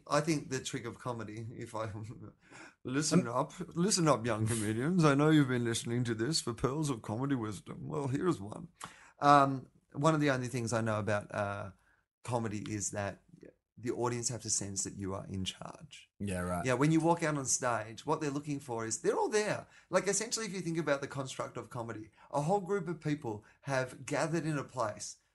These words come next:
Speaker 1: people who have already expressed a desire for or an enjoyment of laughter.
Speaker 2: Mm.
Speaker 1: They've gone, "I desire and enjoy laughter.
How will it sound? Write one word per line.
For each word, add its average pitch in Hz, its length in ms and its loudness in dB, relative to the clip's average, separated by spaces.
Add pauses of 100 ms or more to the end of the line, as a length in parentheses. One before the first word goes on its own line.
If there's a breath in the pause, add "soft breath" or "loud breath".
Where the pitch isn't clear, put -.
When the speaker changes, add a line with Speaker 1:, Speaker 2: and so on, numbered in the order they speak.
(120)
Speaker 1:
people 233 400 -2
who 170 160 4
have 175 80 0
already 175 380 2
expressed 135 600 -4
a 131 80 -6
desire 127 460 -4
for 110 440 -6 (200 soft breath)
or 127 300 -2
an 127 80 -4
enjoyment 120 520 -6
of 104 280 -8
laughter. 104 380 -6 (200)
Speaker 2:
Mm. 98 240 -2 (260 soft breath)
Speaker 1:
They've 160 220 6
gone, 139 300 2 (200)
"I 370 420 -4 (600)
desire 127 640 0
and 143 320 -2
enjoy 123 420 -4
laughter. 110 580 -6